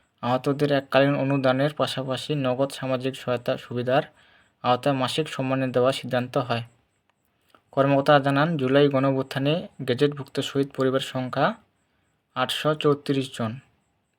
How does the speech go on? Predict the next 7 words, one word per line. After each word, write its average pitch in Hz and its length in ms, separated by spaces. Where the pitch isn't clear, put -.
গেজেটভুক্ত 131 520
শহীদ 147 240
পরিবারের 139 320
সংখ্যা 139 320
আটশো 127 320
চৌত্রিশ 131 380
জন। 139 200